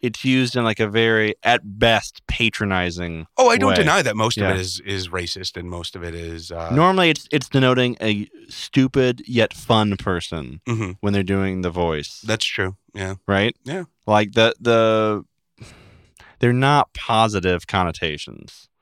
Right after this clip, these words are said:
Speaker 1: They're at, at best patronizing.
Speaker 2: But what joke is, <laughs> I mean
Speaker 1: No, but you understand what I'm saying.
Speaker 2: Yeah, yeah.
Speaker 1: Like, I don't hear people, I,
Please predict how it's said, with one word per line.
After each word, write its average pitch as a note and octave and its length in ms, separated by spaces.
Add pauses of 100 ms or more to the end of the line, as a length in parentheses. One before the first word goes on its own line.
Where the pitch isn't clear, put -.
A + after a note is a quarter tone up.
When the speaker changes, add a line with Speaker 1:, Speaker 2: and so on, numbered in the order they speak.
(460)
Speaker 1:
They're A2 180
at, G#2 220
at F#2+ 260
best G2+ 380
patronizing. C#2+ 840
Speaker 2:
But A#2+ 320
what A#2 220
joke G2 360 (120)
is, F#2 600
<laughs> - 120
I D3 60
mean C3 100
Speaker 1:
No, A#3+ 220
but F3+ 160
you G#3 120
understand F#3+ 280
what C3 40
I'm A#2 80
saying. F#2+ 280
Speaker 2:
Yeah, D#3 160
yeah. F#2 200 (180)
Speaker 1:
Like, B2+ 340
I D3+ 140
don't F3+ 180
hear D#3 180
people, C#3+ 440
I, B2 180